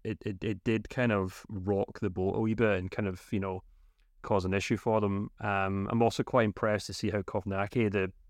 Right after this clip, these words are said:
striker they picked up from Dusseldorf, does, 'cause he's another kind of lower league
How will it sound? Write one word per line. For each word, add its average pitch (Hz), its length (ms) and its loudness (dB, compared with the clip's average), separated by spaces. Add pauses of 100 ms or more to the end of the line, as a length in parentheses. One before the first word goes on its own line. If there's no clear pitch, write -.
(140)
striker 101 500 2
they 101 80 0
picked - 260 -2
up 107 120 2
from 95 160 -4
Dusseldorf, 107 500 0
does, 113 240 2
'cause - 340 -6 (540)
he's 117 140 4
another 113 260 6
kind 113 220 2
of 98 160 0
lower 104 280 4
league 98 320 0